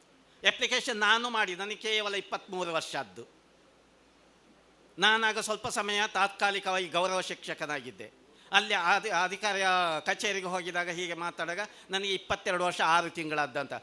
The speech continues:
"ಛೆ, ಛೆ, ಛೆ, ಛೆ" ಅಂತ ಅವರು ಹೇಳಿದಷ್ಟೇ. ಅಪ್ಲಿಕೇಶನ್ ಕೊಟ್ಟೆ ಅಂತ ಅದು ಆ ಕಂಪ್ಯೂ-, ಅವರ ಇದರ ಮೂಲಕ ಎಲ್ಲ ಪದ್ಧತಿ ಅದು ಆಗಬೇಕಲ್ದ ಅದಾಯಿತು. ಇಂಟರ್ವ್ಯೂಗೆ ಬಂತು. ಇಂಟರ್ವ್ಯೂಗೆ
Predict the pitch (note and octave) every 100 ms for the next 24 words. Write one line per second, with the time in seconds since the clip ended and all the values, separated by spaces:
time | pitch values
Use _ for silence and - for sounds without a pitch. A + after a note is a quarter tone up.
0 | - - B3 - F3 - C#3+ - B2+ B2
1 | D3+ C3+ C3+ C3+ B2+ C3 F#3+ F#3 C#3 -
2 | - - - - - - - - - -
3 | - - - A3 - D4+ D4 C#4 C4 A3+
4 | C4 C4 C4+ A3 A#3 G#3 C4+ B3+ C4 -
5 | - C#3+ F3 E3+ - G3 - A3+ F3+ E3
6 | F3+ E3+ D#3+ E3+ G#3+ F#3 F#3+ F#3 F#3+ A#3+
7 | - - C#3+ F#3 G3 F#3+ F#3 F3+ F3 F3
8 | E3+ D#3 - - _ _ - - _ _
9 | - D3+ F3 F3 D#3+ D#3 D3+ D#3+ D#3 -
10 | D3 D3 D3 D3 C3+ C#3+ C3+ - A#3 -
11 | - _ _ _ - B2 E3+ E3+ E3+ D3+
12 | C3+ C3+ A#2+ E3 A#3 F3 _ _ B2+ F3+
13 | F#3+ F3+ E3 D3 F#3 A#3+